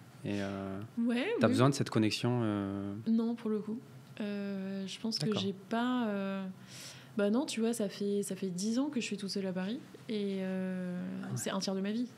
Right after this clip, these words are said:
Speaker 2: Donc, euh,
Speaker 1: C'est clair.
Speaker 2: euh, ça veut dire que j'ai pas spécialement besoin, moi, d'être, euh, très proche,
Speaker 1: Hmm.
Speaker 2: physiquement, en tout
Speaker 1: Ouais.
Speaker 2: cas, pour me sentir proche de quelqu'un. Euh, je pense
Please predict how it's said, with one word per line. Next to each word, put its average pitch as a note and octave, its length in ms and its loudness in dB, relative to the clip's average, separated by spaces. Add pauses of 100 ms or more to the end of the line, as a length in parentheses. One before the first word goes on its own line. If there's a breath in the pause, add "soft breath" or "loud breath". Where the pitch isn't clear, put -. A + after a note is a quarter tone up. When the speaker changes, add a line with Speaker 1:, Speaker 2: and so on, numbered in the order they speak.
(140)
Speaker 2:
Donc, F#3 440 -2
euh, F3+ 380 0 (120)
Speaker 1:
C'est - 140 -4
clair. G2+ 180 -8 (380)
Speaker 2:
euh, - 220 -6 (240)
ça - 140 -2
veut F#3+ 80 0
dire G#3+ 180 0
que G#3+ 80 2
j'ai F#3 180 0
pas G#3 220 -2
spécialement A3 460 0
besoin, G#3 340 2
moi, G#3+ 160 2
d'être, F#3 380 -2
euh, F#3 320 0
très G3 260 -4
proche, G#3 560 -4
Speaker 1:
Hmm. - 100 -12
Speaker 2:
physiquement, A2 600 -2 (160)
en G3 80 -4
tout A#2+ 100 -4
Speaker 1:
Ouais. A2+ 60 -2
Speaker 2:
cas, G#3 140 0
pour G#3+ 200 -2
me G#3+ 100 2
sentir G3+ 300 -2
proche G3+ 280 -2
de G3 100 0
quelqu'un. F#3 320 -4 (880 loud breath)
Euh, F#3+ 340 0
je F3+ 80 -4
pense - 20 2